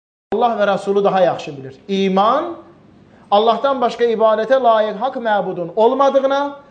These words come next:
Muhammed sallallahu aleyhi və səlləmin Allahın elçisi olduğuna şahidlik etmək, namaz qılmaq, zəkat vermək, həcc və xumus, malın, qənimətin xumusun vermək.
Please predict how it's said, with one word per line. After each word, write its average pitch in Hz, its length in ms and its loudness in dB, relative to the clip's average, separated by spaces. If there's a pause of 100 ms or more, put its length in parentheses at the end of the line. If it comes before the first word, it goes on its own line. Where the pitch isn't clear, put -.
(220)
Muhammed 302 400 2
sallallahu 262 600 0
aleyhi 240 280 0
və 233 160 -2
səlləmin 233 400 -4
Allahın 233 460 0
elçisi 226 400 -2
olduğuna 185 340 2
şahidlik 220 540 0
etmək, 277 480 -2 (360)
namaz 240 400 2
qılmaq, 311 380 2 (460)
zəkat 214 440 0
vermək, 311 520 -2 (520)
həcc 240 300 0
və 226 200 4 (280)
xumus, 226 480 0 (340)
malın, 233 580 2
qənimətin 226 680 0
xumusun 233 460 -2
vermək. 147 400 -2